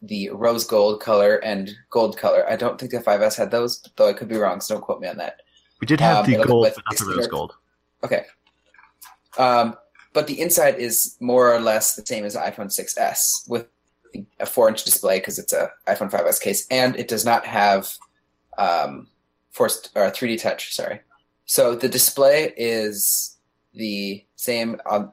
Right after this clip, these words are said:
Speaker 1: the site, it's saying has full R G B, S R G B standard. Does that bit come? Does anyone know?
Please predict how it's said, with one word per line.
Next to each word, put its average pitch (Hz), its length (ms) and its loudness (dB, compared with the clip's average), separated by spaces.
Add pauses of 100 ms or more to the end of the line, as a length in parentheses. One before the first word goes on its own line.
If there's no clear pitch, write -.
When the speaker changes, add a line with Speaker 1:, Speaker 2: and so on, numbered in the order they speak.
Speaker 1:
the 110 280 6
site, 135 260 4
it's - 100 -4
saying 135 140 0
has 117 160 2
full 123 220 4
R 107 340 4
G 113 200 -8
B, 107 240 -8 (140)
S 120 240 0
R 113 80 -12
G 110 100 -10
B 104 100 -8
standard. 131 500 -2 (560)
Does 113 220 -2
that 117 320 2 (580)
bit 127 300 0
come? 147 240 0 (480)
Does 113 100 -10
anyone 120 320 -4
know? 131 240 -2